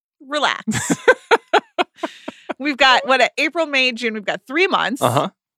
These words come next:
Speaker 1: And I have, I told you I'm not gonna do this with you.
Speaker 2: Do what?
Speaker 1: Have you be a concerned troll in real time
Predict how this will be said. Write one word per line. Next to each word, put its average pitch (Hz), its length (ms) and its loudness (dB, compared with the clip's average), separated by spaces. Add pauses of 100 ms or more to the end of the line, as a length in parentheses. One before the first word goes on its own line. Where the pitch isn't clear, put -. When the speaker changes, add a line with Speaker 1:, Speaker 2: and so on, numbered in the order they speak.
(180)
Speaker 1:
And 233 160 2
I 233 180 4
have, 254 300 -2
I 208 120 2
told 226 340 -4
you 370 180 -2
I'm 202 160 2
not 214 220 -2
gonna 240 120 -6
do 208 160 -8
this 196 180 -6
with 220 160 -12
you. 320 160 -6 (480)
Speaker 2:
Do 135 120 -2
what? 131 240 -2 (720)
Speaker 1:
Have 277 380 2
you 226 680 -4 (440)
be 226 220 -2
a 220 60 2
concerned 202 580 -6
troll 165 500 -2
in 202 300 2
real 202 320 0
time 175 560 -2